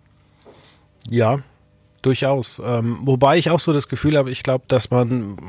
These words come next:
mit dem, was man für Kandidaten bei uns zurzeit hat, äh, kann man, glaube ich, nicht, äh, jedes Jahr so eine große Bachelor in Paradise Staffel machen. Also ich muss auch sagen, ich habe mich, ähm, bei Love Island auch schon ein bisschen, ähm, gelangweilt.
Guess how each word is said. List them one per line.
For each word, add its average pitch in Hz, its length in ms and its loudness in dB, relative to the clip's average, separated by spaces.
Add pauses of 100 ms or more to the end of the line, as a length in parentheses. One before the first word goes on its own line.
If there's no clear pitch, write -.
(160)
mit 120 180 -8
dem, 127 560 -2
was 131 160 0
man 135 140 4
für 131 160 2
Kandidaten 127 880 0
bei 135 80 4
uns 120 300 -2
zurzeit 127 420 0
hat, 131 240 -4
äh, 113 400 -2
kann - 200 -4
man, 143 220 2
glaube 131 300 2
ich, - 160 -6
nicht, 135 540 -2
äh, 123 160 -2
jedes 127 400 0
Jahr 131 160 4
so 127 100 -2
eine 123 160 0
große 127 400 -2
Bachelor 120 340 2
in 120 60 0
Paradise 117 420 2
Staffel 98 320 -6
machen. 98 300 -8 (640)
Also 113 160 0
ich 143 40 6
muss 151 140 4
auch 127 100 6
sagen, 123 240 2
ich 135 140 -4
habe 131 140 -4
mich, 139 360 -2
ähm, 117 380 -2
bei 113 120 0
Love 120 300 0
Island 123 280 0
auch 98 100 -4
schon 110 180 -4
ein 104 60 -8
bisschen, 110 500 -4
ähm, 101 540 -4 (400)
gelangweilt. 101 880 -2